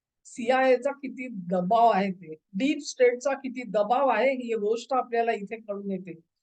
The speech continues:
काही काही गोष्टी आहेत, त्यांना कदाचित पटत नसतील, परंतु ते,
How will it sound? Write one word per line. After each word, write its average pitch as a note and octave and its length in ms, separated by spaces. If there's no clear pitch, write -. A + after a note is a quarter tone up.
काही A3 220
काही D4+ 200
गोष्टी A#3+ 460
आहेत, C#4 220
त्यांना C4+ 300
कदाचित B3+ 380
पटत A#3 200
नसतील, C#4 340
परंतु B3 400
ते, C4+ 240